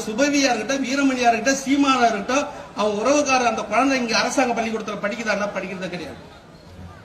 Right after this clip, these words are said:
எல்லாம் தனியார் பள்ளிக்கூடம். அப்ப அரசாங்க பள்ளிக்கூடத்துல ஏழை குழந்தைங்க ஒரு மொழியை கத்துக்கூடாது, அவ்வளவுதான். அவங்க நோக்கம், ஆர் எஸ் எஸ் நோக்கம் உண்மைதான். இந்தி மூலியமா சமஸ்கிருதம் வரும், சமஸ்கிருதம் மூலியமா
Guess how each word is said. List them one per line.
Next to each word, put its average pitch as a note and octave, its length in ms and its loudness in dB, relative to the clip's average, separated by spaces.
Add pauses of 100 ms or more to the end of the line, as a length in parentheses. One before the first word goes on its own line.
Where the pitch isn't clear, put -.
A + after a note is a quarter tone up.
(300)
எல்லாம் B3+ 260 -2
தனியார் A#3 300 0
பள்ளிக்கூடம். D#3+ 420 -6 (100)
அப்ப - 120 -10 (100)
அரசாங்க B3+ 400 -2
பள்ளிக்கூடத்துல A3+ 440 -4 (200)
ஏழை C4 200 4 (140)
குழந்தைங்க A#3 400 0 (180)
ஒரு F#3 160 -2 (340)
மொழியை D4 360 4
கத்துக்கூடாது, G3+ 560 -4
அவ்வளவுதான். - 340 -12 (800)
அவங்க B3+ 180 2 (120)
நோக்கம், D#4 380 4
ஆர் D#4 140 8
எஸ் D4 140 2
எஸ் - 180 -2
நோக்கம் D4+ 300 4
உண்மைதான். D#4 420 10 (680)
இந்தி B3+ 280 4
மூலியமா C#4 260 4 (120)
சமஸ்கிருதம் B3 580 2
வரும், C4 280 2
சமஸ்கிருதம் A#3 540 -4
மூலியமா B3+ 280 -2